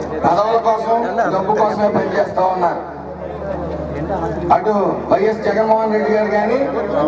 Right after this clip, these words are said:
కింద ఆయన మంత్రులు కానీ, ఎమ్మెల్యేలు కానీ, మరి చిన్న, ఇన్నాళ్ళు ఆయన రాజకీయ జీవితంలో కానీ ఏ చిన్న మచ్చ లేని నాయకుడు ఆయన. అలా-, అలాంటి నాయకుడు ఇక్కడికి రప్పిస్తే జనంలో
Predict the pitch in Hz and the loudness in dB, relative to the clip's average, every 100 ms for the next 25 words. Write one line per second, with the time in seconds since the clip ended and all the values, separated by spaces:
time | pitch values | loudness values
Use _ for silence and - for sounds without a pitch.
0 | - 220 226 208 190 202 214 240 240 220 | 2 4 2 0 0 0 0 2 4 2
1 | 226 226 214 208 214 208 190 196 170 175 | 2 0 0 0 0 0 0 0 0 -2
2 | 196 170 160 156 - 185 208 202 226 208 | -4 -4 -4 -4 0 2 2 0 0 2
3 | 208 214 208 - 180 175 208 233 247 240 | 2 2 0 -4 0 2 4 2 2 2
4 | 202 - - 175 190 202 185 196 214 226 | 2 -2 -4 -2 0 2 2 0 0 0
5 | 220 226 220 214 214 208 208 233 262 - | 0 2 2 4 4 2 2 0 -2 -4
6 | - - - - - - - - 494 - | -8 -8 -4 -2 0 2 4 4 4 2
7 | 233 240 226 214 226 214 214 208 202 202 | 0 2 2 2 0 2 2 0 0 0
8 | 202 208 175 156 - - - - - - | 2 2 0 -2 -4 -8 -10 -10 -8 -2
9 | - 185 196 196 180 196 214 214 220 214 | 2 2 2 2 2 2 2 2 2 2
10 | 233 233 226 208 180 151 147 190 220 - | 2 2 2 2 0 -4 -6 -6 -4 -4
11 | 214 196 180 - - 190 196 196 220 226 | -2 -4 0 2 4 4 2 2 2 2
12 | - 220 190 156 - 226 - - - - | 2 2 2 -2 -6 -8 -8 -8 -8 -10
13 | - - - - - - 285 - 202 214 | -8 -6 -6 -4 -4 -2 0 4 4 4
14 | 226 226 220 - | 2 2 2 2